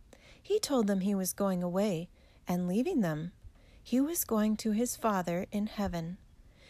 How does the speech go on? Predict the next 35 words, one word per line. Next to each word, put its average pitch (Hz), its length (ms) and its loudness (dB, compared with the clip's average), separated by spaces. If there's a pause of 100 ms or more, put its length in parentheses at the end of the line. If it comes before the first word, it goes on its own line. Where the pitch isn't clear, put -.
(140)
He 311 180 0
told 294 280 -2
them 359 120 0
about 190 320 0
the 196 100 0
things 202 420 0
that - 140 -4
would 196 140 -2
happen 220 400 -4
after 170 320 -6
he 185 180 -6
left. 220 520 -6 (440)
He 214 160 -2
told 196 360 -4
them 269 180 0
to 302 140 -6
keep - 340 -2
on 226 160 -2
healing 208 520 0
the 196 100 -6
sick - 440 -6 (300)
and 180 220 -4
preaching 180 560 -4
to - 120 -6
the 233 120 0
people. 180 500 -4 (2750)
The 196 100 2
Passover 233 600 4
Supper. 147 540 -2 (600)
Jesus 392 360 2
told 233 240 2
his 202 140 0
disciples 175 640 0
to 233 140 -2
find 214 340 0